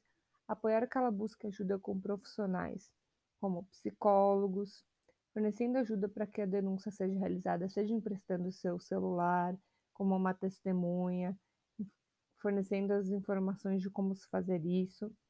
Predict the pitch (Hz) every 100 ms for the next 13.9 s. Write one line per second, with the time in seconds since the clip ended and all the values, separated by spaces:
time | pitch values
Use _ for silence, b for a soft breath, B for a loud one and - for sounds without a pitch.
0 | _ b b b _ 262 247 262 262 269
1 | 269 - 240 240 - 240 233 226 233 233
2 | 233 240 233 233 277 - - - 214 214
3 | - 220 202 196 208 - _ _ _ _
4 | _ - 196 196 226 - - 208 202 226
5 | - 202 - - 202 196 _ _ _ _
6 | _ _ _ 196 196 196 220 214 226 277
7 | - 220 220 240 - 233 226 220 220 190
8 | 208 220 226 208 196 196 - 202 - 190
9 | 180 175 175 190 - _ _ _ _ _
10 | _ _ 220 220 240 240 240 240 - 226
11 | 214 202 202 208 190 196 196 190 190 -
12 | 185 180 180 _ _ _ _ - 226 220
13 | 214 214 208 233 233 214 202 - 196